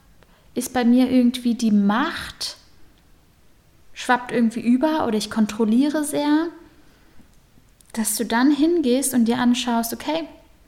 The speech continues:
wie kann ich diese gesunde männliche Energie hin, äh, in mein Leben integrieren, nämlich aktive Dinge machen, wirklich in die Umsetzung kommen." Was mir da extrem hilft, ist der Sport, einfach mal laufen zu gehen. Denn immer wenn du mit deinem Körper arbeitest,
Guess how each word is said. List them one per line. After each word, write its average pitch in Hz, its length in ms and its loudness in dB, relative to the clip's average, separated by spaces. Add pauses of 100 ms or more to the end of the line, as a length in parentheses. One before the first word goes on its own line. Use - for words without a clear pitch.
(640)
wie 247 80 2
kann 254 180 2
ich 262 140 4
diese 233 240 0
gesunde 247 480 0
männliche 220 460 0
Energie 220 360 -2
hin, 214 300 0
äh, 214 380 -4
in 233 120 0
mein 220 160 2
Leben 214 260 0
integrieren, 233 520 0
nämlich 233 360 4
aktive 262 520 -4
Dinge 254 240 2
machen, 233 400 0
wirklich 254 260 -4
in 247 80 2
die 254 120 2
Umsetzung 254 520 2
kommen." 202 300 -4 (320)
Was 226 220 -4
mir 262 160 4
da 262 120 0
extrem 247 400 0
hilft, 247 240 0
ist 262 260 -4
der 233 120 0
Sport, 226 680 -2
einfach 247 300 -4
mal 233 180 0
laufen 262 460 2
zu 254 160 -2
gehen. 208 200 -2
Denn 208 100 -2
immer 302 260 0
wenn 294 120 0
du 262 40 4
mit 247 140 2
deinem 220 180 0
Körper 262 440 -4
arbeitest, 247 880 -4